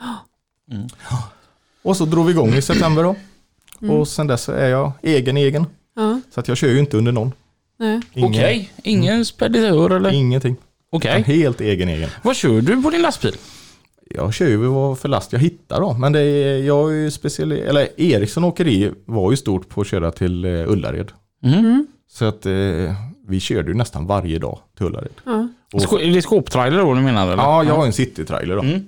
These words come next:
Speaker 2: Så att jag kan åka till alla.
Speaker 3: Ja.
Speaker 2: Eh, tjugosju pallars.
Speaker 1: Mm.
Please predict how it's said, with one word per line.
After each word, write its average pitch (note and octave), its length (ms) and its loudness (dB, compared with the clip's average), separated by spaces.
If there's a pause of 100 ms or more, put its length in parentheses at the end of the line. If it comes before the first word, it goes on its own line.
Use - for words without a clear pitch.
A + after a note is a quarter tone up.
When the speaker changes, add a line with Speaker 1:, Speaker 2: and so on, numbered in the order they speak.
(120)
Speaker 2:
Så - 120 -10
att F#2 80 -8
jag F#2+ 120 -6
kan F#2 160 -2
åka F2 260 -6
till - 100 -4
alla. E2+ 220 -4 (420)
Speaker 3:
Ja. G#3+ 260 -2 (360)
Speaker 2:
Eh, F2+ 260 -4
tjugosju F#2+ 340 -2
pallars. - 460 -8 (100)
Speaker 1:
Mm. B2+ 220 2